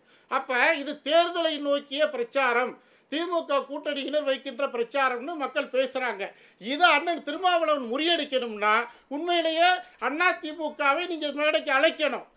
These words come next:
அங்கே அழைச்சு அண்ணா திமுகவினுடைய சாதனைகள், மது விலக்குல அண்ணா திமுக எப்படி இருக்குன்னு மக்கள் மன்றத்துல பேச வைக்கணும். அப்பதான் அண்ணன் திருமாவளவனுடைய நோக்கம் மது விலக்கை நோக்கி இருக்கு, இது தேர்தலை நோக்கி இல்லைன்னு மக்கள் உணர்வாங்க.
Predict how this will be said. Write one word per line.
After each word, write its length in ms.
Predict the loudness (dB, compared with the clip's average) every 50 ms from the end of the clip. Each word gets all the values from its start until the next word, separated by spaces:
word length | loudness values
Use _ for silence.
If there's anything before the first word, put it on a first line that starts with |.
| _ _ _ _ -2
அங்கே 420 | 0 0 0 0 0 2 2 4
அழைச்சு 500 | 4 4 2 0 -2 -2 -6 0 6 8 8 8 8 4 -4 -10 _ _ _ -6
அண்ணா 320 | -4 -4 -2 2 4 4 4
திமுகவினுடைய 800 | 2 0 -4 -4 -4 -4 -4 -2 -2 -2 -2 -2 -2 -2 -2 -2
சாதனைகள், 600 | -2 0 2 2 2 2 0 -2 -2 -2 -2 -2
மது 360 | 2 0 0 0 0 0 2
விலக்குல 260 | 2 2 2 0 0
அண்ணா 280 | 0 0 0 0 0 -2
திமுக 500 | -2 -2 -8 -6 -6 -6 -2 -2 -2 -2
எப்படி 260 | -2 -4 -4 -6 -4
இருக்குன்னு 380 | -4 -4 -4 -6 -4 -4 -4 -2
மக்கள் 340 | -2 -4 -2 -2 -4 -2 -2
மன்றத்துல 500 | -4 -6 -6 -6 -8 -4 -2 -4 -4 -2
பேச 380 | -2 0 0 0 0 0 -2
வைக்கணும். 440 | -2 -2 -4 -2 -2 -2 -2 -2 -6 -10 _ _ _ _ -8
அப்பதான் 540 | -8 -8 -4 -2 -2 0 2 4 2 2 2 0 -6 -12 _ _ _ _ -6
அண்ணன் 320 | -4 -2 0 0 -2 0
திருமாவளவனுடைய 800 | -2 -6 -6 -4 -2 0 0 0 0 0 0 0 0 0 0 -4
நோக்கம் 440 | -2 0 0 0 0 0 -4 -4 -2
மது 240 | 0 -2 -2 -2 -2
விலக்கை 340 | 2 2 2 4 4 -2 0
நோக்கி 380 | 0 -2 -2 -2 -4 -6 -4
இருக்கு, 720 | -4 -4 -4 -6 -8 _ 0 2 4 4 4 4 2 2 -2 _ _
இது 240 | -8 -4 -4 -4 -2 2
தேர்தலை 420 | 6 6 6 6 4 -2 -2 -2
நோக்கி 440 | -2 -2 -4 -4 -4 -6 -8 -6 -6
இல்லைன்னு 320 | -2 0 0 0 0 -2 -6
மக்கள் 400 | -4 -6 -6 -4 -6 -6 -6 -6
உணர்வாங்க. 560 | -6 -2 -2 -2 0 0 0 -2 -2 -4